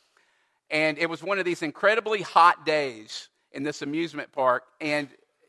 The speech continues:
he was looking for the mist machine, you know, that spits out the mist so that you can cool down.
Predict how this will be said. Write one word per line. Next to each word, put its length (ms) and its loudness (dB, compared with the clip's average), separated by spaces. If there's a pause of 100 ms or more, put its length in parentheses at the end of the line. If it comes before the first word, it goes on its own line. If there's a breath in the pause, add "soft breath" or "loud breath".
(200)
he 220 -6
was 160 -8
looking 340 -2
for 140 -8
the 100 -6
mist 320 -4
machine, 500 -14
you 60 -14
know, 140 -4
that 160 -12
spits 340 -10
out 180 0
the 60 -16
mist 280 -8
so 80 -20
that 120 -14
you 140 -10
can 120 -18
cool 280 -12
down. 340 -8